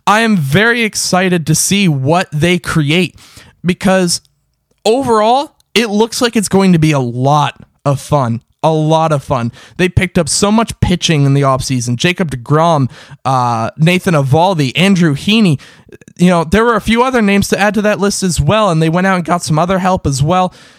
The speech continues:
It's just been a very, very entertaining offseason. Last offseason was great for the Rangers, too, picking up Corey Seager and Marcus Semien. The things that they have been able to do these past couple off seasons have made this team look like a lot of fun.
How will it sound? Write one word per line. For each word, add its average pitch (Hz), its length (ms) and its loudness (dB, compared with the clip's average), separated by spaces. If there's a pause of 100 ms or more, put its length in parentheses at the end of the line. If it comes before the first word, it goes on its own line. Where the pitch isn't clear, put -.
(420)
It's 202 220 -2
just 226 280 -2
been 208 120 2
a 185 60 4
very, 165 640 0
very 175 420 0
entertaining 180 580 0
offseason. 143 720 -2
Last 165 320 -2
offseason 165 520 0
was 151 140 -2
great 165 240 -2
for 175 80 -2
the 165 100 0
Rangers, 156 380 -2
too, 190 180 0
picking 165 320 -2
up 160 140 -2
Corey 175 280 -2
Seager 165 360 -2
and 143 140 2
Marcus 151 360 -2
Semien. 143 380 0 (480)
The 170 220 0
things 262 440 -2
that 214 160 -2
they 202 120 0
have 202 100 2
been 185 140 0
able 185 180 0
to 170 100 0
do 165 300 0
these 143 200 -2
past 147 340 -4
couple 165 260 -2
off 151 220 0
seasons 139 420 -2 (360)
have 170 280 -2
made 160 340 2
this 202 200 -2
team 170 320 2
look 143 240 0 (340)
like 156 240 0
a 156 80 0
lot 143 400 0
of 147 100 0
fun. 175 380 -2